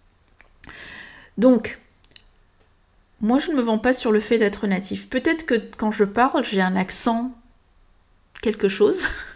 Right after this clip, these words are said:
Je ne sais pas, peut-être accent américain, très probablement, parce que c'est là où j'ai appris l'anglais. Mais je sais que parfois, je me trahis, surtout avec le temps, parce qu'en plus, en, en vivant en France,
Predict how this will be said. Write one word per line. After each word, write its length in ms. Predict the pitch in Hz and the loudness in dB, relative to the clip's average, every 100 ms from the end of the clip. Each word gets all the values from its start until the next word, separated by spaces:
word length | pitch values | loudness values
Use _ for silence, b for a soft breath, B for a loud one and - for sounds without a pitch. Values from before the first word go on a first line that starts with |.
| B | B
Je 200 | 262 - | -6 -2
ne 60 | 226 | -2
sais 180 | 226 214 | -2 -4
pas, 140 | 226 | -4
peut-être 260 | 226 247 - | -4 -4 -4
accent 280 | 202 - 208 | -6 -4 -2
américain, 440 | 190 196 196 226 | 0 -2 -2 -4
très 160 | 220 220 | -6 -12
probablement, 500 | - 185 196 196 202 B B B | -12 -10 -8 -8 -8 B B B
parce 180 | 214 202 | -2 0
que 120 | 214 | 0
c'est 160 | 202 208 | 2 4
là 160 | 196 | 4
où 80 | 208 | 4
j'ai 180 | 196 185 | 2 0
appris 300 | 175 - 214 | 0 0 0
l'anglais. 480 | 190 185 208 302 - - B B B B B | 0 0 0 0 -4 -18 B B B B B
Mais 280 | 196 220 - | 6 6 6
je 120 | 202 214 | 0 0
sais 160 | 302 | 0
que 120 | 311 | -4
parfois, 320 | - 214 - 269 | -2 -4 -4 -4
je 120 | 240 | -2
me 140 | 214 | -2
trahis, 320 | 208 220 214 302 | -2 0 0 0
surtout 280 | 240 208 240 | -2 -2 -2
avec 260 | 214 196 | -2 0
le 140 | 202 196 | 0 2
temps, 160 | 294 | 0
parce 180 | 277 - | -2 -2
qu'en 140 | 196 | -4
plus, 280 | 196 254 254 | -6 -6 -6
en, 220 | 208 185 185 190 | -4 -4 -6 -6
en 100 | - | -8
vivant 460 | 185 196 196 214 202 | -6 -6 -2 -2 -2
en 40 | |
France, 460 | 190 - 247 330 - | -6 -4 -2 -2 -4